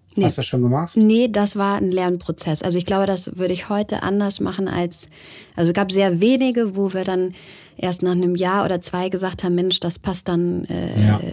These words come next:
Speaker 1: doch nicht." Aber auch das habe ich in der Vergangenheit gelernt, das schneller
Speaker 2: Ja.
Speaker 1: zu entscheiden. Da ist dann doch so der, der Glaube, wir kriegen das, äh, wir können
Speaker 2: Ja.
Speaker 1: zusammen wachsen,
Speaker 2: Ja.
Speaker 1: zu groß.
Speaker 2: Ja, das kenne ich auch gut. Dass man dann irgendwie auch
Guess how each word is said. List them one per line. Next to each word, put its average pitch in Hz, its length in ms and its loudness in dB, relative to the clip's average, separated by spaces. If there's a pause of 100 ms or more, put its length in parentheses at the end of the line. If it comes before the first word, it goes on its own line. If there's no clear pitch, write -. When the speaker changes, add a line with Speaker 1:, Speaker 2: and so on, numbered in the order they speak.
(100)
Speaker 1:
doch 202 320 0
nicht." 254 480 0 (400)
Aber 185 440 -2
auch 170 140 0
das 190 240 -4
habe 196 100 -2
ich - 160 -10
in - 120 -4
der 180 80 -4
Vergangenheit 185 480 -6
gelernt, 185 360 -4
das 175 220 -4
schneller 170 500 -2 (360)
Speaker 2:
Ja. 110 240 2 (320)
Speaker 1:
zu - 120 -2
entscheiden. 175 460 2
Da 175 100 2
ist 180 160 -2
dann 185 140 2
doch 190 160 0 (100)
so 180 120 0
der, 180 320 0 (460)
der 185 120 2
Glaube, 180 380 0
wir 175 100 4
kriegen 185 460 -2
das, 180 420 -4
äh, 175 460 -4
wir 175 100 -2
können 185 160 4
Speaker 2:
Ja. 175 40 4
Speaker 1:
zusammen 165 340 0
wachsen, 160 460 -4 (100)
Speaker 2:
Ja. 113 80 0
Speaker 1:
zu 208 100 2
groß. 165 580 -2
Speaker 2:
Ja, 117 140 2
das 107 160 0
kenne 107 160 -2
ich 98 140 -4
auch 92 100 -14
gut. - 380 -20 (240)
Dass - 160 -10
man 110 120 4
dann 107 140 4
irgendwie 110 320 0
auch 110 220 0